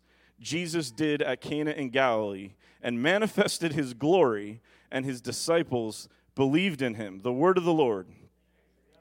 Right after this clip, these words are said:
Jesus left us with bread and wine, everybody. He left us with carbs and alcohol 'cause he knew it would just be <laughs> stressful. And so we would need to eat and have a drink every once in a while.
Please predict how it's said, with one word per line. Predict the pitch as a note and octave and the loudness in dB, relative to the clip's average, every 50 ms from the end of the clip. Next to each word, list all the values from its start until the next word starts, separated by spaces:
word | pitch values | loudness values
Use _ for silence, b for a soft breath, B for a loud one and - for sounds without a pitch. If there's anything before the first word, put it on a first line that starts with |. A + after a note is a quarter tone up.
| b b b b b b b b b b _ | b b b b b b b b b b _
Jesus | A#2 - D3+ G3 G#3+ A3 - B3+ A#3+ - - | -10 -8 -6 -4 -4 -2 -2 -2 -2 -2 -4
left | D#3 D#3 D#3+ E3+ F3 D#3+ - - | -4 0 2 2 2 0 0 0
us | E3+ E3 D#3+ - | 0 0 0 -2
with | C#3 C#3 A#2+ G#2 - | -4 -6 -6 -6 -2
bread | C3 C#3 C#3+ D3 | 2 2 2 2
and | D3+ C#3+ C#3 | 0 -2 -2
wine, | A#2+ A2+ A2+ G#2 G#2 G2 G2+ G#2 | -2 -2 -2 -4 -6 -10 -10 -10
everybody. | G#2+ G#2 G#2+ G#2+ G2+ A2+ A2 A#2 | -10 -10 -10 -8 -6 -6 -6 -6
He | A#2 C#3+ D3 | -6 -6 -4
left | C#3 C#3+ C#3+ C#3 C3+ - - | 0 0 -2 -2 -4 -6 -6
us | C#3+ B2+ - - | -6 -6 -6 -8
with | A#2+ A#2 A2 - _ | -8 -10 -10 -10 _
carbs | - - - D3+ E3+ F#3 G3 F#3+ E3+ D#3 C#3+ | -12 -4 0 2 2 2 2 0 -2 -4 -8
and | E3 E3+ D#3+ | -8 -6 -4
alcohol | C#3 B2+ B2 A2+ - A#2+ G#2+ B2 B2 A#2+ A#2+ | -2 -2 -2 -2 -4 -6 -2 0 0 0 -2
'cause | - - A#2 G#2 - | -2 -4 -6 -6 -6
he | A2+ A2+ | -8 -8
knew | A2 A#2 C3+ D3 D3+ D3 | -6 -4 -4 -2 -2 -4
it | B2 | -4
would | A#2 G#2+ G2+ | -6 -8 -8
just | F#2 G#2 A#2+ A#2 - - | -4 -4 -4 -4 -4 -10
be | B2 | -8
<laughs> | - - - | -8 -8 -8
stressful. | - C#3 C3 B2+ - - A2 G2+ F#2+ - B B B B B B B B | -6 -6 -6 -8 -8 -10 -10 -12 -12 -12 B B B B B B B B
And | B A#2+ B2+ | B -8 -8
so | - - C3+ | -2 -2 0
we | A#2+ B2+ B2+ | 0 0 0
would | B2+ B2+ B2 | 0 0 -2
need | B2+ B2+ A#2+ | -2 -4 -2
to | - C3 - C3 | -4 -4 -2 -2
eat | B2 A#2+ A#2+ A2+ | -2 -2 -4 -6
and | A#2+ | -4
have | A#2+ A#2+ A2+ | -4 -2 -2
a | A2+ A#2 | -4 -4
drink | A2 A#2+ B2 B2 A2 - | -2 -2 -2 -2 0 -2
every | - A2 A2+ A2+ | -4 -2 -2 -2
once | G#2+ A2+ A2 G#2+ - A#2 | -2 -2 -2 -2 -6 -6
in | |
a | G#2 | -4
while. | F#2+ A2 A#2 G#2+ - F#2+ - | -2 -2 -2 -2 -4 -8 -12